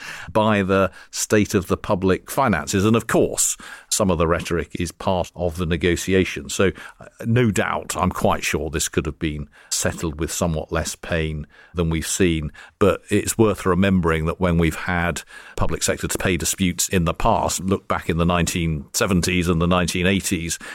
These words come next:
actually this is pretty tame by comparison with some of those, but it's just that we haven't had that kind of dispute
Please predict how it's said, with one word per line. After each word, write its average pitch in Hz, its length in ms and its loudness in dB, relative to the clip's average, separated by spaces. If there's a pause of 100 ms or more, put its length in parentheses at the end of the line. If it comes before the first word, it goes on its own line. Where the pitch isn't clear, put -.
(220)
actually - 320 0
this 135 180 2
is 127 80 -2
pretty 160 240 2
tame 147 360 2
by 87 160 2
comparison 92 540 0
with 90 120 2
some 98 160 2
of 98 100 4
those, 87 360 2
but - 160 0
it's - 100 -4
just 113 200 -2
that 98 100 2
we 104 80 0
haven't 101 280 -2
had 139 300 -4
that - 200 -6
kind 80 280 -2
of 76 100 -10
dispute - 540 -4